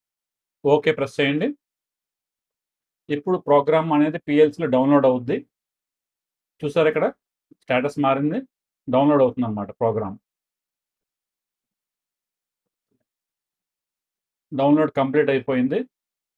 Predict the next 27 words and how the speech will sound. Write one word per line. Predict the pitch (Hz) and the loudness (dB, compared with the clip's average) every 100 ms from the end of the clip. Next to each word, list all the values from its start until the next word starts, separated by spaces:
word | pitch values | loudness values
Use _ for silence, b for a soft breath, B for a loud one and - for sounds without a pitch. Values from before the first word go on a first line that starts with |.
| _ | _
Download | 143 147 185 208 202 | 0 2 2 -2 -4
complete | 160 165 160 | -4 -2 0
అయిపోయాక | 156 156 147 139 120 110 110 120 _ _ _ _ _ _ _ _ | 2 2 2 2 0 0 -2 -8 _ _ _ _ _ _ _ _
మన | 139 147 | -4 -4
పిఎల్సీ | 151 160 180 175 | -2 -2 -2 -2
అనేది | 175 160 | -2 0
యాక్చువల్‌గా | 139 - 147 147 | 0 -2 -4 -2
స్టాప్‌లో | - 151 - 160 | 2 2 2 0
ఉంది, | 127 104 107 - - | 0 -2 -8 -10 -6
ఓకేనా? | 139 160 175 151 | -4 -2 -2 -4
స్టాప్‌లో | - - 151 170 185 175 | -4 2 2 2 0 0
ఉన్నప్పుడు | 151 143 147 127 110 113 - _ _ _ _ _ - | 2 0 -2 -2 -2 -4 -8 _ _ _ _ _ -2
ఇలాగ | 143 147 143 - 143 | 2 4 2 0 2
orange | 147 170 180 160 | 4 2 0 -6
color | - 160 139 | -2 -2 0
background | 131 135 135 143 131 | 0 2 2 2 2
light | 123 131 | 0 0
ఉంటుంది, | 117 104 104 123 | -4 -6 -8 -8
display | 117 - 127 | -12 -2 -2
light. | 104 87 - _ _ _ _ _ _ _ _ _ _ _ | -2 -6 -14 _ _ _ _ _ _ _ _ _ _ _
మీరు | 147 170 | -4 -2
ఇప్పుడు | 170 165 147 143 143 - | -2 2 4 4 2 -2
ఎస్ | 143 147 | -2 -2
కొడితే | - 185 - 151 | -2 -2 -2 -2
కనుక | 127 123 123 107 110 _ _ _ _ _ _ - | -2 -2 -2 -2 -4 _ _ _ _ _ _ -6
పిఎల్సీ | 156 165 165 170 | -2 -2 -2 -2
అనేది | 151 143 131 | 0 0 -2